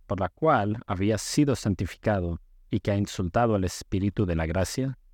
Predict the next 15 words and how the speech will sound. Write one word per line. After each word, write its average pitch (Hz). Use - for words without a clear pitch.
Ah, 131
afortunadamente, 107
al 107
final 104
de 107
los 98
días, 107
no 101
habrá 98
ofrenda 113
por 95
esas 92
personas, 92
sino 90
venganza, 87